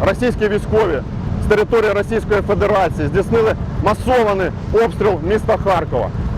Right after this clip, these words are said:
В даному випадку вони використовували балістичні ракети. Тип даних ракет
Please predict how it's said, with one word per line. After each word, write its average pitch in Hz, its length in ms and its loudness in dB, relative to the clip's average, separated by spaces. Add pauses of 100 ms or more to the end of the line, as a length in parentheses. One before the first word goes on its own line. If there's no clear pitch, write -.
(140)
В - 40 0
даному 233 380 2
випадку 214 400 0
вони 220 200 2
використовували 214 800 2 (300)
балістичні 214 540 2
ракети. 185 540 0 (460)
Тип 262 200 2
даних 226 280 2
ракет 233 360 2